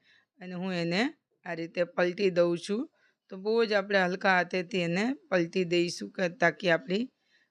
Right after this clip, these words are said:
ચકરી એકદમ તૂટે નહીં અને સરસ રીતે ફરી જાય. તો આ રીતે હવે એને આપણે ઉલટ પુલટ હું કરી દઈશ અને પછી આપણે બીજી સાઈડ આપણી શેકાય એટલે એને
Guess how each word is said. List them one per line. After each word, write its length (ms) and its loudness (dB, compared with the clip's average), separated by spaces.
ચકરી 400 -8
એકદમ 360 -2
તૂટે 440 0
નહીં 220 0
અને 260 -4
સરસ 480 0
રીતે 300 -2
ફરી 400 0
જાય. 320 -2
તો 60 -20
આ 100 -8
રીતે 280 -8
હવે 240 -4
એને 160 -4
આપણે 320 -2
ઉલટ 320 -2
પુલટ 280 -2
હું 140 -6
કરી 280 0
દઈશ 320 0
અને 160 -10
પછી 360 -4
આપણે 260 0
બીજી 280 -4
સાઈડ 320 2
આપણી 400 -2
શેકાય 520 2
એટલે 260 0
એને 200 -10